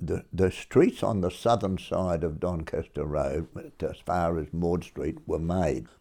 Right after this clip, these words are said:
Beyond that, it was paddock. On the northern side of Doncaster Road, there were a few buildings and shops along Doncaster Road. Behind them, coming this way,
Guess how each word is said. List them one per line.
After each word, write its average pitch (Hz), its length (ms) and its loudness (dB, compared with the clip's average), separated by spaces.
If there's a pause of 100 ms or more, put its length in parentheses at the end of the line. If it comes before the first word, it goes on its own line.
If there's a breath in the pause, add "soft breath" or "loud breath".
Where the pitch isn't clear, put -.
Beyond 104 460 6
that, 87 220 8
it 80 140 2
was 78 200 -2
paddock. - 540 -4 (260)
On 90 160 6
the 85 80 6
northern 107 540 12
side 82 420 8
of 69 140 4 (400)
Doncaster 78 680 4
Road, 73 640 2 (140)
there 92 180 8
were 80 160 8
a 80 80 6
few 104 280 4
buildings 87 760 4
and 73 160 -4
shops - 420 -2
along 78 840 0 (640)
Doncaster 73 640 2
Road. 80 480 4 (380 soft breath)
Behind 101 560 8
them, 101 520 8 (1120 soft breath)
coming 80 320 4
this 78 200 0
way, 76 520 4